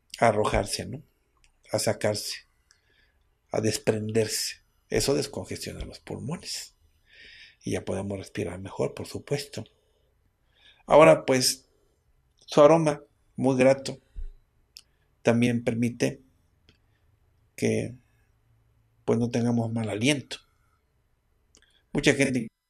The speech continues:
lo usa exclusivamente, ¿no? Hace su tratamiento,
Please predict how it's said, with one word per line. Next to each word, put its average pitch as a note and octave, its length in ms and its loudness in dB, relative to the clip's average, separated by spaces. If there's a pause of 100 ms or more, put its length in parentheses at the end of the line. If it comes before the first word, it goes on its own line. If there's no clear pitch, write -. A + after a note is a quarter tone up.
(520)
lo G#2 180 -4
usa A#2+ 260 -4
exclusivamente, G#2+ 800 -4
¿no? A2 220 -10 (1120)
Hace A2+ 320 0
su A#2 200 -4
tratamiento, A#2 840 -2